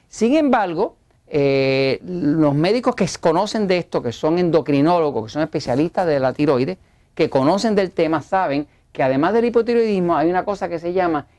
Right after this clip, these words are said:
hipotiroidismo subclínico. Subclínico quiere decir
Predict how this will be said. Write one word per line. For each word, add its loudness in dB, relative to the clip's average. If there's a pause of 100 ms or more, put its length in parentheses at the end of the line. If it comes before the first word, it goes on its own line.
(120)
hipotiroidismo 0 (140)
subclínico. 0 (2500)
Subclínico 0
quiere 2
decir -2